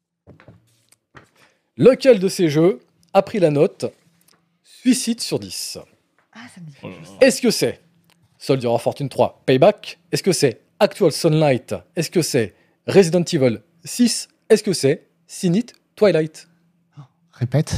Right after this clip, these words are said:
Speaker 1: Je répète, Soldier of Fortune trois Payback, Actual Sunlight, Resident Evil six, Sin It, Twilight.
Speaker 4: Je mets au
Speaker 1: Tac,
Speaker 4: pif, hein.
Speaker 1: tic, tac, tic, tac, tic, tac. Ah, je sens que ça,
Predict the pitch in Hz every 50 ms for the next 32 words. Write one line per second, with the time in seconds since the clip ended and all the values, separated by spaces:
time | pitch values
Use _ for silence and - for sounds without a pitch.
0 | - - - 101 120 117 123 - - 202 220 - - - _ _ _ _ _ _
1 | _ _ - - - 220 214 180 214 202 185 - - - - 139 131 123 - -
2 | 127 110 - 139 131 123 139 156 180 - - - - _ _ - - 185 175 -
3 | - 185 151 139 - - 131 123 120 117 117 139 156 - - - _ _ _ _
4 | _ _ _ _ - 127 156 214 208 170 170 180 180 156 - 165 143 131 120 -
5 | - 143 147 156 - - - _ _ _ _ _ _ _ _ _ _ _ - -
6 | 214 196 165 165 180 165 - - _ _ _ _ _ _ _ _ _ _ - 202
7 | 190 156 113 104 107 - - - _ _ _ _ _ _ _ _ _ _ _ _
8 | _ _ _ - - - - _ _ _ _ _ _ _ _ _ _ _ _ -
9 | 113 117 117 110 107 - - 110 - - - 139 131 160 - _ _ - 92 -
10 | _ _ _ - - _ _ _ - 190 - _ _ - - 175 _ _ - -
11 | - _ _ - - 123 - - - - - - - - - - - - - _
12 | _ _ _ _ _ _ _ _ _ _ _ _ _ _ _ _ _ _ _ _
13 | _ - 139 165 156 160 151 - 180 160 - 143 139 135 135 135 131 127 127